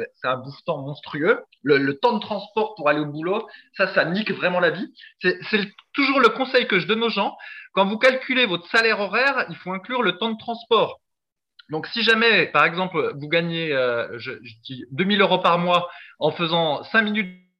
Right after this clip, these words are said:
de transport pour, euh, aller, et puis vous avez un autre boulot, vous gagnez deux mille cent euros par mois, mais en mettant trois heures de transport pour y aller tous les jours,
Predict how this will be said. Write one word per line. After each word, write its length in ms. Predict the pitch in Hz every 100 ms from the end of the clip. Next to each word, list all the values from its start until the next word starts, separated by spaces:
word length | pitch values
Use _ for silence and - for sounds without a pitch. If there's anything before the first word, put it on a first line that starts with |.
| _
de 160 | 156 156
transport 640 | 165 185 170 - 185 180 -
pour, 180 | 139 135
euh, 140 | 123
aller, 420 | - 151 175 165 - _ _ _ _ _ _ _ _ - - _ _ -
et 120 | 151
puis 160 | 185
vous 160 | 175 160
avez 120 | 160
un 140 | 160 190
autre 140 | 196
boulot, 440 | 196 214 214 185
vous 60 | 151
gagnez 300 | 143 165 165
deux 120 | 143
mille 160 | 220 208
cent 200 | - 202
euros 180 | 190 180
par 220 | 185 175
mois, 320 | 185 180 156
mais 60 | 143
en 80 | 139
mettant 200 | 151 143
trois 300 | - 208 185
heures 140 | 180
de 40 |
transport 520 | 165 - 170 - 185 -
pour 100 | 151
y 60 |
aller 120 | 156
tous 140 | 160 147
les 80 | 139
jours, 380 | 160 269 254